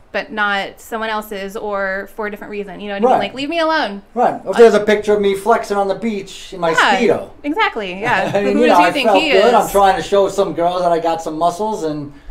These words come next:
Speaker 1: Or, yeah, or just put it out there. It's a whole self-esteem thing. It takes a lot of courage to do that.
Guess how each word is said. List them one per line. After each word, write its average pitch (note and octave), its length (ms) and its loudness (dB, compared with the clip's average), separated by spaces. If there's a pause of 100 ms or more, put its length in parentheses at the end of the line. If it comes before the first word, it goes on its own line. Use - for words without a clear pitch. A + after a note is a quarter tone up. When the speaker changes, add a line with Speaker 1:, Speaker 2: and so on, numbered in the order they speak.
(140)
Speaker 1:
Or, F4+ 140 -6
yeah, G4+ 280 0
or A3+ 60 -6
just A3 180 -14
put B3+ 120 -8
it C4+ 100 -4
out C4 240 -4
there. B3+ 380 -4
It's B3 160 -10
a A3+ 80 -10
whole C4 220 -10
self-esteem B3+ 680 -12
thing. B3+ 160 -14
It A#3+ 60 -10
takes B3+ 180 -14
a C4 40 -12
lot A#3 180 -4
of A3 160 -10
courage B3+ 720 -6
to A#3 80 -10
do A3+ 340 -12
that. C4 480 2